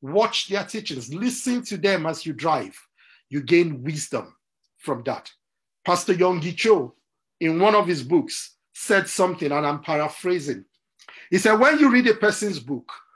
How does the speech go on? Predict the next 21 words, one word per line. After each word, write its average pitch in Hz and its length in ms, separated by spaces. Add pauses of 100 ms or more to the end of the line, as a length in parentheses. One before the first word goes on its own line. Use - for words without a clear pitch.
(280)
you 165 140
may 208 160
read 254 300
in 196 200
ten 202 320
chapters 143 840 (440)
what 185 240
took 165 240
the 156 80
person 143 480
ten 151 280
years 127 520
to 127 140
learn." 113 260 (640)
So 214 100
you 170 160
have 170 140
saved 269 480
yourself 175 720 (420)
ten 240 340
years 202 580